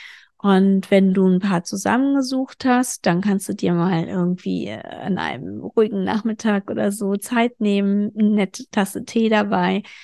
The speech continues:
und dann fängst du die halt an auszuschneiden und unterschiedlich zu arrangieren. Ich sag jetzt mal hier, das mit der Pinnwand ist eine wirklich gute Idee, weil man dann auch,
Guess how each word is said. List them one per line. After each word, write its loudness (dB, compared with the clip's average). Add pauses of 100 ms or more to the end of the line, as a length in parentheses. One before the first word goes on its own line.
(220)
und 0
dann 4
fängst -4
du -8
die -2
halt -2
an -10
auszuschneiden 0
und 0
unterschiedlich -2
zu -4
arrangieren. 0
Ich -6
sag -2
jetzt -8
mal -2
hier, -2
das -6
mit -6
der -4
Pinnwand -4
ist -8
eine -2
wirklich -6
gute -6
Idee, -4
weil -2
man -2
dann -2
auch, -4